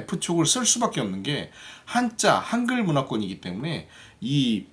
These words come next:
받침이 있는 글씨를 쓸 때는 항상 F촉은 필수입니다. 그래서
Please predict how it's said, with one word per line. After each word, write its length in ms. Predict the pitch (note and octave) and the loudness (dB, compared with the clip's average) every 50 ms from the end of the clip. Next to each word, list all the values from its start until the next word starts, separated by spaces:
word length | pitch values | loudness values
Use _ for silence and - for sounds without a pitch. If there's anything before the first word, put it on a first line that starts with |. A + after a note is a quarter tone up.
| - _ _ - | -20 _ _ -10
받침이 540 | - C3 C3+ - - - B3+ B3 C4 A#3+ A3+ | -8 -8 -2 0 2 2 2 2 2 2 2
있는 260 | A3 G#3 G3 F#3 D#3+ | 4 4 4 2 4
글씨를 380 | C#3+ C#3 C3+ - - B2 A#2 | 4 4 2 2 0 0 -2
쓸 200 | G#2+ - A2 G2+ | -2 -2 -4 -4
때는 320 | - A2 G2+ A#2+ C#3+ C3+ A2 | -2 -4 -4 -2 -2 -4 -2
항상 420 | B2 C#3+ D3 C#3 D3+ D#3+ D#3+ - - | 0 2 2 4 4 2 0 0 -2
F촉은 540 | G2 G#2+ - F3 D#3 - E3+ D3+ C#3 A2 | -4 -4 -4 -4 -4 -2 0 0 -2 -2
필수입니다. 540 | - - G#3+ G3+ - G#3 F3 B2 - - - - | -2 -2 0 0 2 0 0 -4 -4 -6 -12 -8
그래서 260 | - B2+ A#2 C#3 C#3 | -6 -4 -4 -4 -6